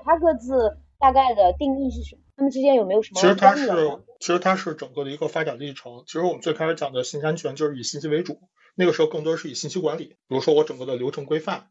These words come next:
Speaker 2: 等等这方面，然后来去，来去做安全的事情。然后后面其实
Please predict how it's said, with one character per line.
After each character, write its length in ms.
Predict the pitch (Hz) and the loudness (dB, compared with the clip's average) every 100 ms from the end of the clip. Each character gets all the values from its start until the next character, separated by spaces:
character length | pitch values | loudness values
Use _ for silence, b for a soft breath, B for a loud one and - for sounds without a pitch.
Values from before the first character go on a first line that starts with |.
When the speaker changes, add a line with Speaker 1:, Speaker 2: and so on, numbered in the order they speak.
| - | -14
Speaker 2:
等 100 | 127 | -12
等 100 | 127 | -6
这 140 | 190 | -4
方 200 | 165 131 | -4 -6
面， 160 | 131 120 | -10 -14
然 100 | 120 | -10
后 60 | 123 | -6
来 120 | 123 | -6
去， 300 | - 139 123 b b b _ | -2 -4 -4 b b b _
来 140 | 127 123 | -2 0
去 180 | - 139 | 0 -2
做 220 | 165 139 | 2 2
安 200 | 127 131 | 0 -8
全 140 | 139 | -10
的 60 | 135 | -10
事 180 | - 139 | -10 -10
情。 180 | - - _ _ _ _ | -12 -20 _ _ _ _
然 120 | 135 | 2
后 80 | 147 | 2
后 240 | - 190 | -2 -2
面 180 | 156 139 | -2 -8
其 160 | - 143 | -10 -2
实 300 | 156 156 | -2 -2